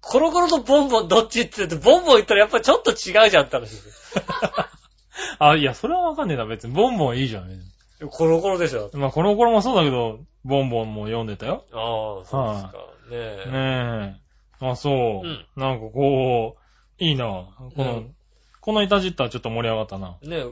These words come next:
Speaker 2: うん。
Speaker 1: 手気がつく。まあ、読んでないんですけどね。
Speaker 2: 読んでないんですけどね。
Speaker 1: <laughs>
Speaker 2: はい。
Speaker 1: ねえ。
Speaker 2: ねえ、ちょっと、ねえ、もう何個か来てるんで、じゃあ読んじゃおうかな。
Speaker 1: はいはい。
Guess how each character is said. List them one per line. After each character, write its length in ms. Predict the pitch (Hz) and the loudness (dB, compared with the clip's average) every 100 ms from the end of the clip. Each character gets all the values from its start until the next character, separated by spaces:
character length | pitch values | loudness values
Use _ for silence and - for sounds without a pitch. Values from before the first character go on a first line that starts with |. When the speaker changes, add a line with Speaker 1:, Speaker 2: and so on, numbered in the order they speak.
| - _ | -14 _
Speaker 2:
う 60 | 131 | -10
ん。 300 | 113 90 85 | -10 -10 -14
Speaker 1:
手 100 | - | -18
気 140 | 127 139 | -14 -8
が 100 | 123 | -8
つ 80 | 104 | -8
く。 80 | |
ま 140 | 110 123 | -8 -4
あ、 20 | |
読 180 | 120 208 | 0 -2
ん 60 | |
で 60 | 143 | -2
な 100 | 131 | -4
い 60 | 147 | -4
ん 20 | |
で 60 | |
す 100 | 107 | -8
け 60 | - | -10
ど 80 | 98 | -4
ね。 80 | 165 | 0
Speaker 2:
読 120 | 175 | 2
ん 40 | |
で 80 | 160 | 4
な 140 | 156 160 | 6 4
い 20 | |
ん 40 | |
で 100 | 127 | 2
す 80 | 113 | -4
け 80 | 123 | -2
ど 80 | 139 | 2
ね。 200 | 175 147 - - | 2 2 -2 -8
Speaker 1:
<laughs> 240 | - _ | -16 _
Speaker 2:
は 440 | - 147 131 107 95 - - - _ _ - | -2 0 0 -2 -8 -18 -20 -20 _ _ -8
い。 60 | |
Speaker 1:
ね 280 | 151 143 127 | -4 -2 -4
え。 40 | |
Speaker 2:
ね 120 | 123 139 | -8 -10
え、 20 | |
ち 100 | 147 | -8
ょ 40 | |
っ 20 | 139 | -6
と、 80 | 131 120 _ _ | -8 -14 _ _
ね 220 | 151 139 | -8 -8
え、 60 | 127 | -4
も 240 | 165 180 | 0 2
う 0 | |
何 200 | 190 190 | 4 2
個 140 | 143 127 | 0 -6
か 60 | |
来 80 | - | -4
て 80 | 127 | -6
る 80 | 113 | -4
ん 40 | |
で、 60 | 110 | -6
じ 100 | 113 | -4
ゃ 40 | |
あ 20 | |
読 120 | 127 | -4
ん 40 | 123 | -4
じ 60 | |
ゃ 20 | 101 | -8
お 40 | |
う 20 | |
か 80 | 101 | -4
な。 60 | 135 | -2
Speaker 1:
は 100 | 127 | -2
い 20 | |
は 120 | |
い。 40 | 104 | -4